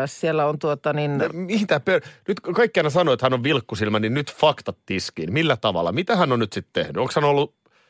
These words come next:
Speaker 1: No,
Speaker 2: tyttöjen kanssa sillai?
Speaker 1: no, näin vois päätellä, koska esimerkiksi amerikkalaisen tarjoilija Tamaran kanssa,
Speaker 2: <laughs>
Speaker 1: hänellä on tytär, vuonna yhdeksänkymmentäkaksi syntynyt, ja togolaisen lentoemännän Nicolen kanssa.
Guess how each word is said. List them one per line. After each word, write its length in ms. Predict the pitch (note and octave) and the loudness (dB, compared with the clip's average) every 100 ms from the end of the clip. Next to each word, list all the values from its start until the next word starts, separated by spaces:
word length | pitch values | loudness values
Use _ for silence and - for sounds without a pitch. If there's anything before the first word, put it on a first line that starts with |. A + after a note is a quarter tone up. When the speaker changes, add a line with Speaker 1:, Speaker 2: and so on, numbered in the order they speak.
| _ _ C#4 | _ _ 2
Speaker 1:
No, 80 | E4+ | 2
Speaker 2:
tyttöjen 340 | - B2+ G#2+ | 4 2 2
kanssa 220 | A2 G2+ | 2 2
sillai? 460 | D3+ C#3+ B2+ B2+ A#2 | 2 4 4 4 4
Speaker 1:
no, 260 | D#4 - - A#3 B3 | 2 0 -2 -10 -6
näin 280 | B3+ D#4+ B3+ | 0 2 2
vois 160 | G#3+ A3+ | 2 0
päätellä, 420 | D4+ C4+ G#3+ F#3 F3 | 2 0 2 0 -2
koska 240 | G3 G3 | -4 -2
esimerkiksi 260 | G3 G3+ - | 0 0 2
amerikkalaisen 580 | A#3 G#3+ - C#3 D3 C#3 | 0 0 0 -2 -2 0
tarjoilija 600 | G3 F#3+ E3 C#3+ C#3 B2 - - | 2 2 2 2 0 -2 -6 0
Tamaran 420 | F3+ G#3 A3+ A3+ G#3+ | 2 4 4 2 0
kanssa, 420 | G#3+ G#3+ - G#3+ A#2+ - | 0 0 -2 -2 -2 -2
Speaker 2:
<laughs> 140 | E3 | 0
Speaker 1:
hänellä 340 | F#3 F#3 F3+ | 2 4 4
on 100 | F3 - | 2 0
tytär, 400 | G3 F#3+ F3 E3 - - | 0 2 2 0 -8 -4
vuonna 200 | F3 E3 | 0 2
yhdeksänkymmentäkaksi 720 | D#3+ E3+ - D#3+ - G#3+ - - | 2 0 -2 -6 -2 -2 -2 -2
syntynyt, 460 | G3+ F#3 F#3 F#3 - - - - _ | -2 0 0 0 -4 -18 -20 -20 _
ja 200 | F#3+ F3 - - | 0 0 -2 -4
togolaisen 600 | B3 B3 F#3+ F3 F3 G3+ | 0 2 4 4 2 2
lentoemännän 600 | A3+ G#3 E3 D#3+ E3 E3 - | 0 2 2 2 2 2 2
Nicolen 540 | A3 B3+ - C#3 B2+ - | 2 2 2 0 0 -2
kanssa. 440 | G#2 A2 - G#2+ | -4 -4 -6 -8